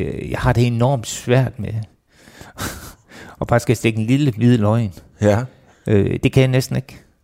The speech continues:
Speaker 2: Men, men det har du jo
Speaker 1: Det, det, det har jeg, altså, det bliver jeg nødt til, fordi ærligheden i, i mit liv, det betyder så meget.
Speaker 2: Ja.
Speaker 1: Når jeg kan mærke, at nogen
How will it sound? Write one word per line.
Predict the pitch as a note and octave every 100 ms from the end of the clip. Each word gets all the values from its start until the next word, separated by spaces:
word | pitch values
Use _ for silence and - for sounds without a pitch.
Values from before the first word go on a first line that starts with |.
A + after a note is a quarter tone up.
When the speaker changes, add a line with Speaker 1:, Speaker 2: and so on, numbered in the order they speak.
| _ _ -
Speaker 2:
Men, | A2+ B2
men | G2+
det | C#3
har | C#3+
du | A#2 G#2
jo | F#2+ F#2 -
Speaker 1:
Det, | C#3+ C#3+ C#3+
det, | C#3+ D3
det | C3+
har | A#2
jeg, | G#2+ F#2+ -
altså, | - A#2+ A#2
det | A2 C3
bliver | C3+ G#2+
jeg |
nødt | G#2 D3+ D#3+
til, | - A2 G#2
fordi | G2+ A2+ A2 -
ærligheden | C3 D#3 B2+ A2 G#2 - - -
i, | A#2+ B2 G2
i |
mit | B2 A#2+
liv, | C3+ D#3 - - - _ -
det | A#2+
betyder | - C3+
så | A#2 A2+
meget. | A2+ A#2+ C#3 B2+ - _ -
Speaker 2:
Ja. | A2+ A2+ A#2 - -
Speaker 1:
Når | A2+
jeg | B2+ C3+
kan | B2
mærke, | A#2 C3+
at | C3
nogen | A#2 B2+ C3+